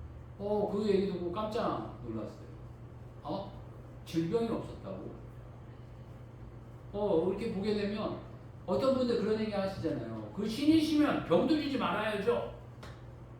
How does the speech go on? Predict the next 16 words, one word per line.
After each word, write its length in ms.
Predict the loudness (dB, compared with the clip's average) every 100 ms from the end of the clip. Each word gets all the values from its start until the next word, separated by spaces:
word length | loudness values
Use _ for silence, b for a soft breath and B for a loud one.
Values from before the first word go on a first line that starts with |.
| -14 -4
라고 260 | 0 2
이야기하시는 760 | 2 2 2 2 0 0 -2 0
분들이 300 | 0 0 -4
있어요. 300 | -8 -8 -10 -10 -12 -14 -16 -16 -16 -16 -16 -16 -16 -10
그 60 | -2
맞아요. 480 | 0 0 -2 -4 -6 -4
그리고 140 | -4
"신이시면 520 | 4 8 10 10 6
전쟁도 460 | 4 2 6 8 8
일어나지 420 | 6 6 6 2
않게 300 | 0 -2 -4
하셔야죠." 480 | -6 -4 -4 -4 -8 -10 -14 -14 -16 -16 -16 -14 -16 -16 -16 -16 -16 -16 -8
그런데 600 | -4 2 4 4 2 -6 -12 -14 -10 0
모르는 400 | 0 2 -2 -4
문제라는 680 | -4 -4 -4 -6 -8 -8
거죠. 140 | -8